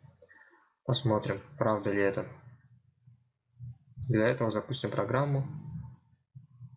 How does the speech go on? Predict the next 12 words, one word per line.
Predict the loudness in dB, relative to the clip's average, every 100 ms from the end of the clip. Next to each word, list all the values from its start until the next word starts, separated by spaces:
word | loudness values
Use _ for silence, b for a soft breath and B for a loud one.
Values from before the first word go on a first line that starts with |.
| -20 _ _ 2
Вот | 4 4 2
цифра | 0 2
семь, | 4 4 4 2 -8 _ _ _ _ _ _ _ _ B B _ _
как | -2 0
и |
ожидалось. | 0 2 2 0 -4 -12 _ _ _ b b b _ _
Теперь | 0 4 4 4 -4 -2
попробуем | 2 4 6 4 4
сделать | 4 4
то | 4
же | 0
самое, | 2 4 4 4